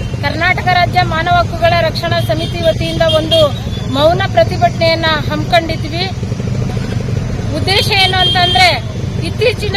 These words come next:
ದಿನಗಳಲ್ಲಿ ಸಂವಿಧಾನ ಶಿಲ್ಪಿ, ಭಾರತ ರತ್ನ, ವಿಶ್ವಜ್ಞಾನಿ ಡಾಕ್ಟರ್ ಬಾಬಾ ಸಾಹೇಬ್ ಅಂಬೇಡ್ಕರ್ ಅವರ ಹೆಸರಿಗೆ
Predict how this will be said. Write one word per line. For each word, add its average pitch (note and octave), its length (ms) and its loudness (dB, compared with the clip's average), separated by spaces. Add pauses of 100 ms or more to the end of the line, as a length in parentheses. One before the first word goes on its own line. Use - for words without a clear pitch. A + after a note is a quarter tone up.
(120)
ದಿನಗಳಲ್ಲಿ F#4+ 640 0 (680)
ಸಂವಿಧಾನ G4 540 2 (120)
ಶಿಲ್ಪಿ, G#4 580 -2
ಭಾರತ F4+ 400 2
ರತ್ನ, F#4+ 340 0 (420)
ವಿಶ್ವಜ್ಞಾನಿ F#4+ 800 0 (480)
ಡಾಕ್ಟರ್ E4+ 400 2
ಬಾಬಾ E4 420 2
ಸಾಹೇಬ್ G4 320 0
ಅಂಬೇಡ್ಕರ್ F#4+ 560 0
ಅವರ F4+ 240 6 (880)
ಹೆಸರಿಗೆ G4 800 0